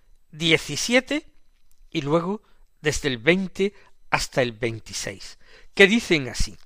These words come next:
"En aquel tiempo Jesús bajó del monte con los doce, se paró en una llanura con un grupo grande de discípulos y una gran muchedumbre del pueblo,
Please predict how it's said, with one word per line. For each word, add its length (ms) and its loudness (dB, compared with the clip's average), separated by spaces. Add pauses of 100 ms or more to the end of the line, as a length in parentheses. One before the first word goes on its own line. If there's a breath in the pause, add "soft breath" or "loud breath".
(920)
"En 200 2
aquel 360 0
tiempo 520 -6 (380 soft breath)
Jesús 580 -2
bajó 400 2
del 200 0
monte 400 -2
con 260 -2
los 220 -14
doce, 420 -6 (600 soft breath)
se 200 6
paró 300 10
en 80 2
una 220 2
llanura 500 4
con 180 -2
un 200 -2
grupo 360 0
grande 400 0
de 120 0
discípulos 840 -8 (440 loud breath)
y 80 -4
una 160 6
gran 260 8
muchedumbre 720 0
del 140 -4
pueblo, 500 0